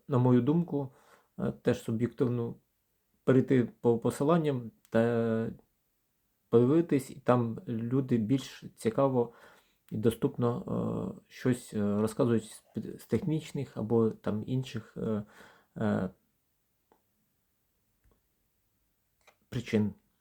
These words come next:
обставин та й з їх, їх погляду. Так, поїхали. О, в цьому відео я вам покажу свої обновки, що я купив. Е, а саме два ножа, е,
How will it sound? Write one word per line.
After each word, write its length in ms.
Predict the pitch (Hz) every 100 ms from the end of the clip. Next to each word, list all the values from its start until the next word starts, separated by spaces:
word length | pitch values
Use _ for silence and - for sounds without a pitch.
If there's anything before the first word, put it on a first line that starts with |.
| _
обставин 560 | - - - 117 123 113 - _ _ _ _ _ _ _ _ _ 117
та 80 |
й 140 | 120 117
з 100 | 110
їх, 400 | 113 - - - _
їх 140 | - -
погляду. 440 | - 92 95 - - - - - - _ _ _
Так, 240 | - 104 -
поїхали. 480 | 143 110 - 92 92 - _
О, 320 | 120 110 117 113 - _ _ _ _ _
в 100 | _ -
цьому 240 | 156 143
відео 340 | 151 170 160
я 500 | 127 110 139 131 123 117 - _ _
вам 220 | 127 123
покажу 340 | - 120 123
свої 420 | 117 - 120 110 107 - _ -
обновки, 640 | 110 120 165 - 185 180 - _ _ _ _ 131
що 220 | 120 120
я 120 | 117 113
купив. 480 | - 127 175 185 - _ _ _ _ _ _
Е, 280 | 127 123 123 - -
а 80 |
саме 500 | - 143 131 120 113 117 120 -
два 420 | 180 110 123 123
ножа, 480 | 117 110 117 110 98 - _
е, 60 | _